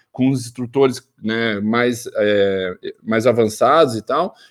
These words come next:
e você acaba vendo que um mon-, monte de coisa que você fazia é errado e, e aí você gasta muito mais tempo e mais esforço pra desaprender o errado pra aprender o certo.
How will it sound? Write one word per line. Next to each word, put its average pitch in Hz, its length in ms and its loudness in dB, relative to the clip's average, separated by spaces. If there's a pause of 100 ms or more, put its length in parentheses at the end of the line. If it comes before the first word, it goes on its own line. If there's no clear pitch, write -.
e 135 100 2
você 139 220 0
acaba 151 300 2
vendo 156 200 0
que 165 320 -6
um 170 240 -2
mon-, 247 360 2
monte 190 340 2
de 196 100 -8
coisa 185 240 2
que - 60 -18
você 180 100 -2
fazia 147 540 0
é 233 80 2
errado 190 480 2
e, 226 240 -8
e 165 160 -2
aí 170 140 2
você 202 240 -8
gasta 185 320 0
muito 247 240 -4
mais 208 240 -4
tempo 175 340 -2
e 160 40 -2
mais 151 220 -2
esforço 165 540 -4
pra 151 180 2
desaprender 160 600 2
o 240 100 4
errado 180 420 2
pra 196 140 -2
aprender 175 320 -2
o 180 60 0
certo. 131 420 -2